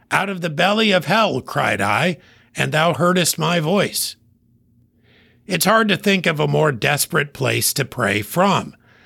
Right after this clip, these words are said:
Jonah was left with no other option. He certainly couldn't deliver himself from such a predicament.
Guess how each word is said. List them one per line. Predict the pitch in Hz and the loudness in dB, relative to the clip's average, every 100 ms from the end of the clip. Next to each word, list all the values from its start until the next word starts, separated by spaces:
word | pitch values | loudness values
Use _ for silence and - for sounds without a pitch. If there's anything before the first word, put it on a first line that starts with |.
| _ _ | _ _
Jonah | - 175 226 220 | -2 2 4 4
was | 208 175 | 2 0
left | 175 185 - | 0 0 0
with | 165 151 | -2 0
no | 156 175 | 0 2
other | 180 175 165 | 2 2 2
option. | 196 226 - 123 - _ _ - _ | 2 0 -2 -2 -4 _ _ -20 _
He | 190 | 0
certainly | 170 208 247 226 196 | 2 2 2 0 -2
couldn't | - 175 160 | 0 -2 -2
deliver | 131 131 139 160 151 | -2 -2 0 0 0
himself | 131 135 - 165 214 208 | 0 0 0 0 0 -4
from | 143 107 | -6 -2
such | - 104 - | -2 -2 -4
a | |
predicament. | - 104 90 85 - 120 180 | -4 -4 -4 -6 -4 -4 -4